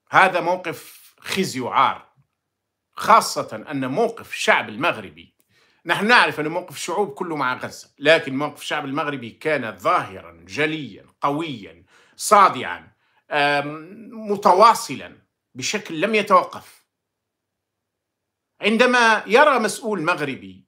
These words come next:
أو سعودي أو مصري أو أن ضابط مغر-، ضابط أمريكي ويهودي يستقيل من المخابرات العسكرية الأمريكية احتجاجًا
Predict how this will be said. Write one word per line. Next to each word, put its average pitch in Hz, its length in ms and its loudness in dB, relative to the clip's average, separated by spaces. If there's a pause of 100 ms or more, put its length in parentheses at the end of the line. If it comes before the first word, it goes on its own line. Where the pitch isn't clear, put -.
(180)
أو 208 100 4
سعودي 175 640 -4
أو 175 200 2
مصري 143 340 -6
أو 139 360 -4 (580)
أن 214 440 4 (180)
ضابط 220 500 4
مغر-، 139 380 0
ضابط 160 420 4
أمريكي 147 720 -6
ويهودي 156 840 -6 (560)
يستقيل 220 580 -2
من 196 100 -6
المخابرات 180 540 -2
العسكرية 160 460 -8
الأمريكية 147 520 -10 (200)
احتجاجًا 180 1040 0